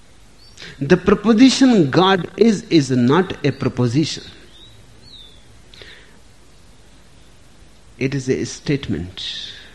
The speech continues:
of someone who has lived un-,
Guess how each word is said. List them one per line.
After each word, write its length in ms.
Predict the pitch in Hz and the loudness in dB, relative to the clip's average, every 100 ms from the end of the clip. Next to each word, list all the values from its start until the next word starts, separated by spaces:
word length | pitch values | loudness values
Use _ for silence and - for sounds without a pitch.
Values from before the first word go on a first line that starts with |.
| - - - | -20 -20 -12
of 160 | 120 - | -12 -12
someone 460 | - 156 131 110 | -8 -4 -4 -4
who 220 | 110 110 | -4 -4
has 280 | 110 104 - | -4 -6 -6
lived 600 | 107 110 135 110 - - - - - - - - - - - - - - - - - | -4 -2 -2 -4 -14 -14 -14 -16 -20 -20 -20 -20 -20 -20 -20 -20 -20 -20 -20 -20 -4
un-, 340 | 135 139 - | -2 0 -4